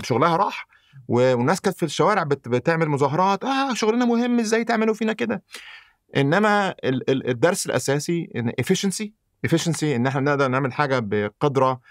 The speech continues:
إنتاجية عالية. لما بتحصل، ما فيش حاجة تقف قدامها. Efficiency always wins.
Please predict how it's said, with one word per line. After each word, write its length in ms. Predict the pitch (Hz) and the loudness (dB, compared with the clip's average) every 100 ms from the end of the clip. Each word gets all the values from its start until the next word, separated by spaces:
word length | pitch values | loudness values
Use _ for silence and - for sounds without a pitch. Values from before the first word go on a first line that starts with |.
| - _ _ - | -20 _ _ -4
إنتاجية 460 | 113 120 117 143 123 | -2 0 2 2 2
عالية. 540 | 98 101 123 180 208 _ _ _ _ _ _ _ _ _ - | 0 2 0 0 -4 _ _ _ _ _ _ _ _ _ -4
لما 200 | 123 120 | 0 0
بتحصل، 440 | - 180 - 214 | 0 0 0 0
ما 120 | 196 123 | 0 -4
فيش 160 | - | -2
حاجة 120 | 160 | 0
تقف 220 | 143 - 113 | 2 0 -2
قدامها. 360 | 104 104 87 - _ _ - | -4 -4 -6 -16 _ _ -6
Efficiency 380 | 151 147 165 - 151 | -4 -2 -2 0 2
always 200 | 156 120 | 2 2
wins. 540 | 123 92 - - - | 0 -2 -6 -12 -14